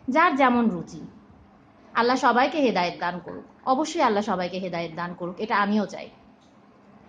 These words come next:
আমার হাজব্যান্ডকে আপনার ভালো লাগে কি লাভ বলেন?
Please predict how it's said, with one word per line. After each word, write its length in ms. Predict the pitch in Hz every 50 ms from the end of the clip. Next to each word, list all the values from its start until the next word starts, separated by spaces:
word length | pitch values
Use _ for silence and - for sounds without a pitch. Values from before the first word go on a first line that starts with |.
| - - - - - -
আমার 240 | - 294 339 381 392
হাজব্যান্ডকে 460 | 359 370 381 320 320 349 349 - 359
আপনার 380 | 339 - 285 320 - 349 359 359
ভালো 200 | 320 302 294 285
লাগে 220 | 277 269 262 269
কি 140 | 262 262 262
লাভ 180 | 220 185 170 160 156
বলেন? 320 | 175 175 180 202 247 311